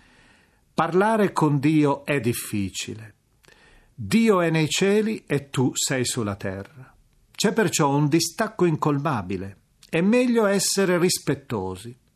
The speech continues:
e non avere troppa confidenza. Una visione perciò piuttosto gelida della religione. Il distacco che ci separa da Dio fa sì che noi possiamo lanciare verso il cielo delle domande, ma queste domande precipitano ancora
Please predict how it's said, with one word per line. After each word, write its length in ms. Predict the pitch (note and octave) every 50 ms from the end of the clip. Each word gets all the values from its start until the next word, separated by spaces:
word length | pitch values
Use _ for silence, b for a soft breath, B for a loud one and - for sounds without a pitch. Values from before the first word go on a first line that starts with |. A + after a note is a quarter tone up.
| _ _
e 140 | - E3+ D3+
non 220 | D#3 F#3 G#3 G#3 G#3
avere 460 | G#3 F3+ F3 F#3 F#3 F3+ F3+ F3 -
troppa 440 | - D3 D3+ D3 D3+ - D#3 C#3+ -
confidenza. 1000 | - - D3+ C3+ B2+ - B2 G#2+ F2 F#2+ F2+ E2+ F2+ G2+ - - - G#2 - _ _ _ _ B B B B B B B B B B B B B B B B B
Una 160 | D3 D#3+ G3
visione 340 | G3 G#3 F3 A#3 A#3+ A3 G3+
perciò 320 | - E3+ D3+ - - G#3
piuttosto 560 | G3+ - D#3 - - G3+ - - - D#3 A#2+ G2+
gelida 680 | - F#3+ G3 E3 B2 A#2 G#2 F2 A2 G#2+ G2 G#2+ - _
della 320 | - A#2+ A2+ A#2 A#2 A2+ A2+
religione. 720 | A2+ A2+ G#2+ A2+ G#2 G2+ A2 G#2+ G2 G2 F#2+ F#2+ G2 - _ _ _ _ B B B B B B B B B B B _ _ _ _ _ _
Il 220 | - D#3+ D#3+ D#3+ B2+
distacco 800 | G#2 E3 E3 - - - - G3+ G3 E3+ - - - - D#3+ D3+
che 160 | - D3 C3
ci 160 | - - D#3
separa 840 | D3 - - D3 C3+ C3+ - D#3+ D#3 D#3+ E3 E3 D#3+ D#3 D#3 D3+ C#3+
da 160 | B2+ C#3 C3+ C3+
Dio 460 | A2 B2+ D#3 E3 E3+ F3+ F#3 F#3 D#3
fa 220 | - - D#3 C#3
sì 220 | - - - G3 -
che 140 | - E3+
noi 140 | D#3+ G3+ G3
possiamo 460 | G3 F#3 E3 - - D#3 D3 C#3 C#3
lanciare 580 | C#3+ C#3+ D3 D3+ C#3+ - - G3+ G#3 G3+ G3+ F3
verso 300 | D3+ D3+ D3 - - D3+
il 80 | C#3+ A#2+
cielo 280 | - - F#3+ G3 G3+ E3+
delle 220 | D#3 C#3+ C#3+ C3
domande, 540 | A#2 C#3+ C3 B2+ B2 A#2 A#2 A2+ G#2+ A#2 A#2+
ma 140 | B2 B2+ B2+
queste 320 | - G3 F#3 - - F#3+
domande 540 | D#3 F#3 F3+ F#3 G3 G3+ G3+ G3+ G3 F#3+ -
precipitano 960 | - - F3+ F3 E3+ - - - G3+ - - E3+ D3+ - D3+ C#3+ C#3 C#3+ C#3+
ancora 500 | C#3 C#3+ C#3 C#3 - E3+ E3 D#3 C#3+